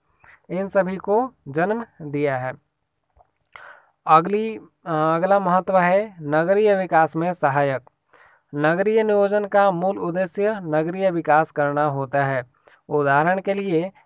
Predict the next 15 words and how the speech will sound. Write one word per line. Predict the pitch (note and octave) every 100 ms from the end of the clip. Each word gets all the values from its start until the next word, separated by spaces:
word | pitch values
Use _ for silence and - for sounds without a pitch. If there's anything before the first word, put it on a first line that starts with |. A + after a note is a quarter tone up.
| -
ऐसे | D3 E3 F3+ G#3+ A3 G#3
कार्यक्रमों | E3+ E3+ F3 F3+ F3+ F#3+
को | F#3 F3
संचालित | E3+ E3 D#3+ E3+ F#3 D#3
और | D#3+
निर्देशित | D#3+ D#3 D3+ D#3+ D#3+ F#3+ -
करना | G3 F#3 D3 E3 - _ _ D3+
जिनकी | D3 F#3+ G3+ A3
सहायता | G3 F#3 F3+ G3+
से | F#3+ G#3 G#3+
नगरीय | D#3+ E3 F#3 G#3 F#3+
समुदाय | F#3 F3 E3 E3 E3
के | E3
विकास | D#3 D3+ E3 F3 -
को | - D#3+ E3+